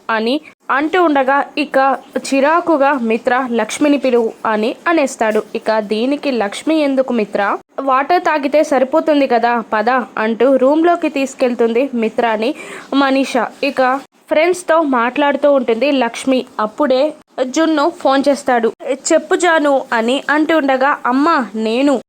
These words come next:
పార్టీ అయిపోయిందా?" అని అడుగుతుండగా, "లేదు" అని అంటూ ఉంటుంది లక్ష్మి. "తొందరగా రండమ్మా, మేము మీరు వస్తేనే భోజనం చేస్తాం, మేము పూజ చేస్తున్నాం" అని అనేస్తాడు జున్ను. "పూజ?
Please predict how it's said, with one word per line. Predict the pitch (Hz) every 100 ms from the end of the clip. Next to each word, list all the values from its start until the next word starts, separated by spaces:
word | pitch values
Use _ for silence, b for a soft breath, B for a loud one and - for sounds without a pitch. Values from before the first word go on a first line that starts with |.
| _ -
పార్టీ | 269 320 392
అయిపోయిందా?" | 359 320 320 302 262 254 233 -
అని | 226 226 262
అడుగుతుండగా, | 269 285 294 294 262 240 254 254
"లేదు" | 233 226 233 254 269 247 - _
అని | 233 226 269 -
అంటూ | 269 277 277
ఉంటుంది | 247 220 226 277 B B B _ - -
లక్ష్మి. | 339 302 277 - - 285 226 -
"తొందరగా | 247 254 269 - 311
రండమ్మా, | 254 240 277 311 277 240 233 254
మేము | 240 240 233 226 247 269 B B B B -
మీరు | 269 294 311
వస్తేనే | 294 294 - - - - - 330 320 330 381 - -
భోజనం | 240 247 262 285 330 302
చేస్తాం, | 269 254 - 233 202 220
మేము | 214 220
పూజ | 262 - 277 294 302
చేస్తున్నాం" | 269 269 269 254 240 226 -
అని | 226 220 254 294 B B B
అనేస్తాడు | 294 311 311 302 247 240 311
జున్ను. | 247 269 262
"పూజ? | 226 - 285 285